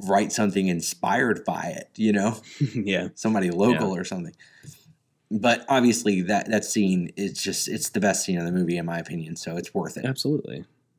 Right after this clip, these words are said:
Speaker 2: Absolutely. Uh, no, I'm, I'm certainly glad that they <laughs> paid for them, <laughs> 'cause
Speaker 1: Yeah.
Speaker 2: I think both of those songs make,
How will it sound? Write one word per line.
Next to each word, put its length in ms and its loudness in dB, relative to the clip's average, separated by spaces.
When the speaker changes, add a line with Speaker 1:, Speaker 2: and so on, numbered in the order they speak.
Speaker 2:
Absolutely. 600 -14
Uh, 80 4
no, 180 4
I'm, 220 2
I'm 160 -2
certainly 280 -2
glad 220 -2
that 100 -8
they 240 -2
<laughs> 500 -14
paid 240 0
for 120 -6
them, 140 -2
<laughs> 120 -20
'cause 80 0
Speaker 1:
Yeah. 160 4
Speaker 2:
I 140 2
think 240 0
both 160 0
of 80 -4
those 180 -2
songs 280 -6
make, 300 -8